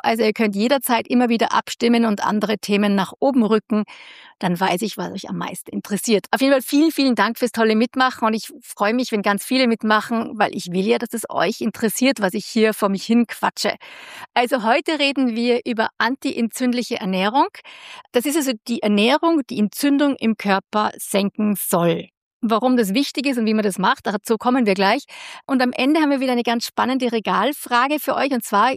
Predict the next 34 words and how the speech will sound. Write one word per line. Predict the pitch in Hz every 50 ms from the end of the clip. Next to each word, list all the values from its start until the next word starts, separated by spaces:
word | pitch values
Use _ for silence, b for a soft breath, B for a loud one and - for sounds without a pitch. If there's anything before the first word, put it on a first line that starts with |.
| - _
geht | - 233 240
es | 240 220 -
um | - 214 190 190 170
Gift | - - 240 269 - - - - - -
im | 208 185 180 165
Reis. | 160 - 190 - - - - - - - - - - - - - - - _ _ _ b b b b b b b b b b b b b b b b _ _
Und | - - 302
in | 302 269
welchem | 269 269 - 277
Reis | 233 247 233 247 226
das | - 220 -
mehr | 214 208 214 214
drin | 220 - - 233 226
ist | 220 -
und | 208 180
weniger | 190 208 226 220 208 196
drin | - - 220 208
ist | 208 202 -
und | - 208 175
wie | 190 185
man | 175 175
das | 160 196 -
los | - 190 196 226 262 285 - -
wird, | 233 233 226 -
darum | 214 185 202 202
geht's | 185 196 -
natürlich | 208 185 - 180 170 160 -
auch. | - 160 185 254 - - -
Also | - - 208 208 220 240 254 269
an, | - 277 277
genau, | 254 294 269 247 208
bevor | 226 254 - - 320
ich's | 339 -
vergesse, | - - 269 - 202 180 - - - 233